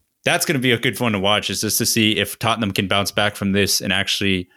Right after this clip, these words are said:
um, try to finish above Arsenal, 'cause it doesn't look like they'll probably get top four at this point. I think top four is too out of the,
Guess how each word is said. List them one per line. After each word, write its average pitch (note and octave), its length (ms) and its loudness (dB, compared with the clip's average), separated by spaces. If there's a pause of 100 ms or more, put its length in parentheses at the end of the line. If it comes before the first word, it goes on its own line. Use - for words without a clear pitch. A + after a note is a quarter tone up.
(280)
um, F#2 560 0 (260)
try A#2 100 2
to A2 80 2
finish A#2 260 0
above G#2 220 0
Arsenal, G2 380 0
'cause G2+ 140 -4
it G2 80 -4
doesn't C3 300 2
look B2+ 200 0
like A2 220 2
they'll G#2 100 0
probably G#2+ 300 -2
get F#2 160 -4
top F#2+ 220 -4
four G2 180 0
at - 80 -6
this F#2 160 -4
point. F2 360 -6
I - 60 -16
think G2+ 200 -4
top G2+ 200 -2
four G2 140 -4
is - 100 -6
too G2+ 180 -2
out F#2 140 0
of F2 80 -8
the, F2 260 -2